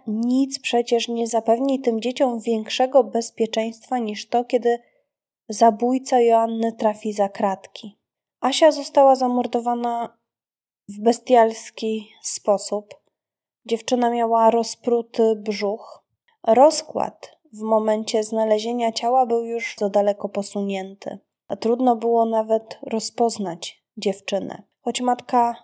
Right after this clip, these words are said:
od razu wiedziała, że to ona. Zresztą wszyscy w okolicy się tego domyślali,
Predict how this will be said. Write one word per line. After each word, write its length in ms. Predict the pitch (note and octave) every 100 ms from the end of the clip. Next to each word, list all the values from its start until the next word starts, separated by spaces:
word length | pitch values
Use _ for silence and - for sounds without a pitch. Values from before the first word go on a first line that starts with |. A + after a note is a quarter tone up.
| _ _ _ -
od 160 | A3
razu 360 | A3 A3+ A3+ G3+
wiedziała, 440 | G3+ G3 G3+ G3+
że 160 | G3 G3+
to 180 | G3 -
ona. 440 | G#3 G3 G#3 A3 _ _ B3
Zresztą 560 | B3 B3+ - B3 A#3+
wszyscy 720 | A#3 - - C4 C4 - A3+ A3
w 100 | -
okolicy 680 | G#3+ - G#3+ A3+ A#3 A3+
się 220 | A3 G#3+ G#3
tego 480 | A3+ G#3+ G#3+ G#3 - _ _ _ _
domyślali, 920 | A3 G#3+ A3+ A3+ A3 A#3 G#3 G3+ G#3+